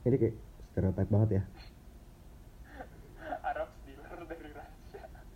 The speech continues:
Speaker 1: Kurang stereotype apa lagi? Nam-, oke, namanya Volga. Let's just say dia punya andil dalam, <clears throat> oh, oke,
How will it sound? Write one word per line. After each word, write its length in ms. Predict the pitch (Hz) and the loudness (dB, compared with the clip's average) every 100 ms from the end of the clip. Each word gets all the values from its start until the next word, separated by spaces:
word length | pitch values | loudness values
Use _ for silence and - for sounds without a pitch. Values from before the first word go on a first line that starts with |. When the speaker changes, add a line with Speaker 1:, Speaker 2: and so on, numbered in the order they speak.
| - - - - - | -18 -18 -18 -18 -12
Speaker 1:
Kurang 220 | - 156 147 | 0 2 4
stereotype 460 | - 156 147 147 123 | 4 4 4 4 4
apa 160 | 110 | 4
lagi? 320 | 117 107 107 135 - - | 6 6 6 2 -2 2
Nam-, 240 | 113 113 - | 2 2 0
oke, 160 | 110 104 | 2 4
namanya 320 | 110 120 131 113 | 4 4 6 6
Volga. 400 | 117 110 107 104 - - - - - - - - - - - | 8 8 6 2 -4 -16 -16 -18 -18 -18 -18 -20 -20 -8 2
Let's 160 | 120 | 4
just 160 | 123 113 | 6 6
say 160 | 135 143 | 8 8
dia 240 | 131 143 | 8 8
punya 480 | 143 123 117 117 92 | 6 6 6 4 4
andil 400 | 107 117 131 135 | 4 6 8 8
dalam, 560 | 117 113 113 113 110 - - - - - | 6 6 6 6 6 2 -4 -18 -20 6
<clears throat> 80 | 190 175 151 104 - - - - - - - - - - - - 151 | 10 12 10 2 -8 -16 -20 -18 -18 -18 -18 -18 -20 -18 -18 0 6
oh, 160 | 143 107 | 6 6
oke, 460 | - - - 131 | -6 -16 -2 0